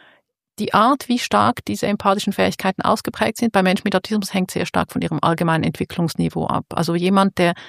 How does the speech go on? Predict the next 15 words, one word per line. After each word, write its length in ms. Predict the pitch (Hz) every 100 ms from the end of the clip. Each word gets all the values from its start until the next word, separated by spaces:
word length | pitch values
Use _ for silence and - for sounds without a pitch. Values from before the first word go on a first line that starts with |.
| - - _ _ -
die 100 | 185
eigen-, 340 | 165 180 208 208
der 240 | - 170
eine 120 | 185
gewisse 280 | 180 185 -
Alexithymie 720 | 180 196 - 190 - 190 208
hat, 240 | 180 165 160
also 100 | 165
die 180 | 175 -
eigenen 440 | 165 190 202 180
emotionalen 640 | 160 165 - 170 165 165
Regungen 380 | 170 170 170 170
überhaupt 480 | 170 165 156 175 -
nicht, 260 | 165 - -
äh, 220 | 165